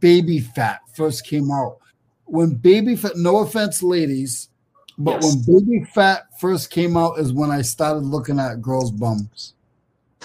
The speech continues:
Speaker 1: 'Cause I started
Speaker 2: It took
Speaker 1: looking
Speaker 2: you
Speaker 1: at
Speaker 2: that
Speaker 1: some
Speaker 2: long?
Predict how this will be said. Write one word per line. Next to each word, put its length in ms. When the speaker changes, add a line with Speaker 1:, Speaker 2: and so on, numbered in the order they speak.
Speaker 1:
'Cause 220
I 160
started 300
Speaker 2:
It 20
took 80
Speaker 1:
looking 120
Speaker 2:
you 60
Speaker 1:
at 60
Speaker 2:
that 60
Speaker 1:
some 80
Speaker 2:
long? 480